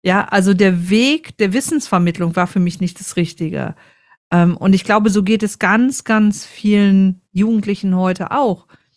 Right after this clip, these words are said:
Ähm, also frag dich immer, wer dich bewertet, ob der überhaupt in der Lage ist, dich zu bewerten, ob dem das überhaupt zusteht und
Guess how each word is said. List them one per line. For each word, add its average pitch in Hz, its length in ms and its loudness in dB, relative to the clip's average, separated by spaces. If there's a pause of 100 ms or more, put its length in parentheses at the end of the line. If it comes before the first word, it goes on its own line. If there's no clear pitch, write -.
(320)
Ähm, 175 280 0
also 190 200 2
frag 226 380 0
dich 254 160 -2
immer, 185 320 0
wer 190 200 2
dich 196 220 -4
bewertet, 196 800 -2 (380)
ob 208 200 -2
der 190 240 2
überhaupt 180 420 0
in 180 120 2
der 170 80 2
Lage 160 340 0
ist, 254 220 -6
dich - 180 -8
zu 262 140 -8
bewerten, 226 520 -2
ob 180 200 -6
dem 185 160 2
das 170 180 0
überhaupt 151 500 -2
zusteht 277 800 0 (800)
und 220 460 2